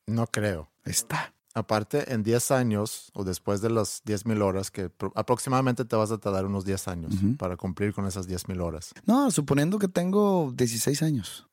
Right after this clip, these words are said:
Speaker 1: Digo, yo creo que después de diez mil horas seguramente vas a ser un basquetbolista bueno, pero no quiere decir que vas a ir a la N B A. Hay muchos jugadores que le dedican diez mil horas y más y nunca llegan a la N B A.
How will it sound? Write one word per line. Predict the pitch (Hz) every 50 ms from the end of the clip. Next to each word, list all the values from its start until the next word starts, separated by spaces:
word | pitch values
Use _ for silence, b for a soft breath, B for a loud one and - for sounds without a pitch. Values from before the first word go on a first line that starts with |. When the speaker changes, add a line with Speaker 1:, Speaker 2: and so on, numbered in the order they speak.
| _ -
Speaker 1:
Digo, | 156 170 165 143
yo | 123 123 120 117
creo | - 160 170 170 160
que | - 165 156 147
después | 131 117 - - 127 123 -
de | 160 147
diez | 131 139 131 -
mil | - 143 135
horas | 131 123 120 131 135 -
seguramente | - 123 117 117 127 135 127 120 - - 127
vas | 120 123 117
a | 120
ser | 107 - 120 117
un | 117 117
basquetbolista | 120 110 104 120 104 98 104 98 101 - - 98
bueno, | 95 101 117 120 110 95 87
pero | - 92 92 92
no | 90 95 98
quiere | - - 104 101
decir | 95 90 98 98
que | - - 95
vas | 95 92 92
a | 98
ir | 95 95
a | 95
la | 95 92 92 87 87 -
N | 92 90 90
B | 87 87 95
A. | 104 -
Hay | - 110 117
muchos | 127 135 143 156 - - 143 -
jugadores | - 139 120 107 107 113 123 135 -
que | - 139
le | 120 107
dedican | 98 95 98 98 - 123 117 117
diez | 110 113 104 -
mil | 113 104
horas | 104 104 104 - -
y | 104 95
más | 90 92 113 135 131 131 - - - _ b b b b b b b b b
y | 113 98
nunca | 98 98 92 - 104
llegan | 101 95 95 98 95
a | 98 92
la | 92 90
N | 87 90 90
B | 92 92 85
A. | 80 80